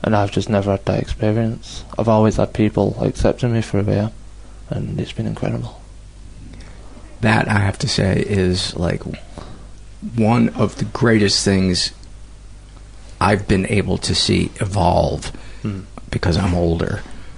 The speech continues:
Speaker 2: uh, is to see so many more people being accepted
Speaker 1: Yeah.
Speaker 2: and it being, um,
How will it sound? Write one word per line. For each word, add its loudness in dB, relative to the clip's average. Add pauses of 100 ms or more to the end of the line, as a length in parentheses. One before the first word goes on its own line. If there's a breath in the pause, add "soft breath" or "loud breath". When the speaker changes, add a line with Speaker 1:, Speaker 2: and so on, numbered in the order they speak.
(380 loud breath)
Speaker 2:
uh, -2 (560)
is 0
to 0
see 4 (280)
so 4
many 4
more 2
people -2 (120)
being 0
accepted 0
Speaker 1:
Yeah. 2
Speaker 2:
and 2
it -2
being, 2 (640 loud breath)
um, -4